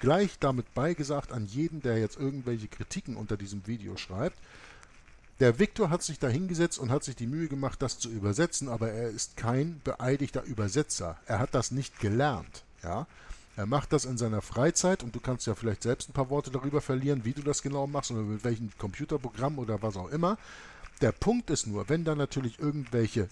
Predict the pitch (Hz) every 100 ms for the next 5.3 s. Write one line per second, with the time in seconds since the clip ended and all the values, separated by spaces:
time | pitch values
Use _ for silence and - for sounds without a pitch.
0 | - - - 233 202 98 82 - 147 127
1 | 110 123 120 107 107 98 107 95 104 -
2 | 90 113 127 131 139 151 175 170 139 180
3 | - 131 160 156 139 156 160 143 151 -
4 | 135 123 120 160 - 143 147 143 - -
5 | 180 214 107